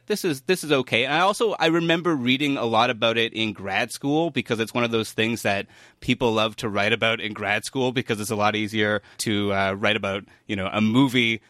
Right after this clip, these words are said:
than it is to read some more boring philosophy or whatever. <laughs> But, uh, so, yeah, I, you know, I sort of came to understand that it is, like,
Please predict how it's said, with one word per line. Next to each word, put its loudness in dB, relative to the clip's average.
than 0
it -4
is 0
to -2
read 0
some -8
more -2
boring -2
philosophy -4
or 0
whatever. 0
<laughs> -
But, 4
uh, 6
so, 2
yeah, 4
I, 0
you -4
know, 4
I 4
sort 0
of -2
came 2
to 2
understand 0
that 0
it 0
is, 0
like, -2